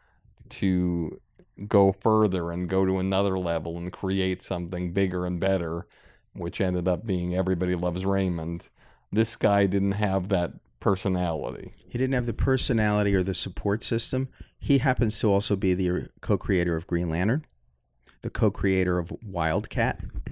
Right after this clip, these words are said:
Speaker 1: Did he get his name on those?
Speaker 2: He got his name on those.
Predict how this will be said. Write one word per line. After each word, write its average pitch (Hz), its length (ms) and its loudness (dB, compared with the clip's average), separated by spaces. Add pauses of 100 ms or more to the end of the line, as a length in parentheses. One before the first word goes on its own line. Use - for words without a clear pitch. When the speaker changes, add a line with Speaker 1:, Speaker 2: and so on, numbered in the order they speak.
(120)
Speaker 1:
Did - 160 0
he 107 60 6
get 104 180 6
his 101 120 8
name 98 260 8
on 95 160 4
those? 120 500 4 (100)
Speaker 2:
He 110 60 -12
got 104 140 0
his 98 120 -4
name 98 220 0
on 87 100 -2
those. 85 260 -6